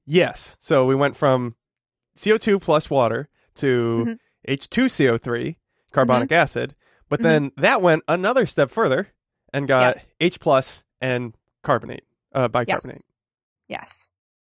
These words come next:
Speaker 1: Cool.
Speaker 2: So now you have more H plus in solution.
Speaker 1: Which, which wants to eat up your teeth?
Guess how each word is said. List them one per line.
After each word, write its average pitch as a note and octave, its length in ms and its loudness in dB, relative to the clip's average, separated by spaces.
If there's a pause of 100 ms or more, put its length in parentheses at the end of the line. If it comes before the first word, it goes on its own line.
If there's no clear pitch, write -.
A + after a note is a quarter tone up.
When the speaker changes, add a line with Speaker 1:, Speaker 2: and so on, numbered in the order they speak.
(840)
Speaker 1:
Cool. C4 280 4
Speaker 2:
So C4+ 520 0 (100)
now C#4 140 0
you D#4 140 0
have D4 180 0
more D4+ 200 2
H D4 220 -2
plus A4 220 0
in F#4+ 100 0
solution. C#4+ 520 -4 (320)
Speaker 1:
Which, - 360 -16 (100)
which - 180 -8
wants F3+ 200 -2
to E3+ 80 -10
eat F#3 120 -2
up F#3 120 2
your D3+ 80 -2
teeth? - 340 -6